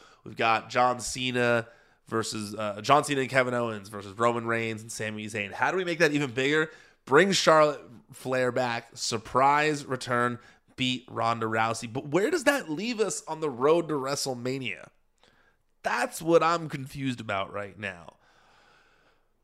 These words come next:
Because there was a clear path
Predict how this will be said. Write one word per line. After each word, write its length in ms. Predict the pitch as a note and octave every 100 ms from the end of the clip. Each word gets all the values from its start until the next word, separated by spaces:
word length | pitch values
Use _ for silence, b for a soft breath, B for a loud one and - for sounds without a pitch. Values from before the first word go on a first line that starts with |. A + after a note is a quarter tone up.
| _ _ _
Because 640 | - - A3+ A3 G#3 D#3+ - _
there 280 | D#3 G#3 B3+
was 180 | B3 C#4+
a 80 |
clear 680 | D4+ - - G3 B3 E4 A4
path 800 | - - G#3 G3+ C#3+ - - -